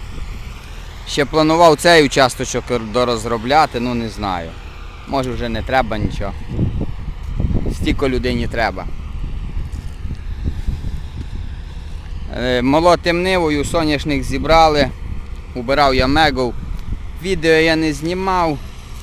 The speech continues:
Бо чесно вам скажу, що то воно немає у мене такого бажання знімати, щось розказувати. Знаєте, коли є порядок, він є кругом. А трохи у нас така ситуація.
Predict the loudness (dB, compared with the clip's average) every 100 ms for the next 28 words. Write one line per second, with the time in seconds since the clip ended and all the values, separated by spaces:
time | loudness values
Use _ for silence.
0 | -12 -14 -14 -14 -14 -14 -14 -14 -12 -12
1 | -12 -12 -10 -10 -12 -12 -12 -2 2 8
2 | 8 8 6 6 6 8 8 8 6 0
3 | 0 0 2 2 4 6 6 4 4 2
4 | -2 0 0 0 2 2 4 2 0 -2
5 | 0 2 0 -2 -6 -6 -4 -6 0 4
6 | 4 4 -2 -2 -6 -2 -2 -2 -4 -2
7 | 0 0 2 2 4 4 2 -4 -2 0
8 | 0 -2 -4 -4 -4 -8 -12 -16 -16 -16
9 | -16 -16 -16 -16 -16 -16 -14 -14 -14 -14
10 | -14 -14 -6 2 4 4 2 -4 -10 -10
11 | -4 0 0 2 0 0 0 0 0 0
12 | -4 0 2 2 2 0 2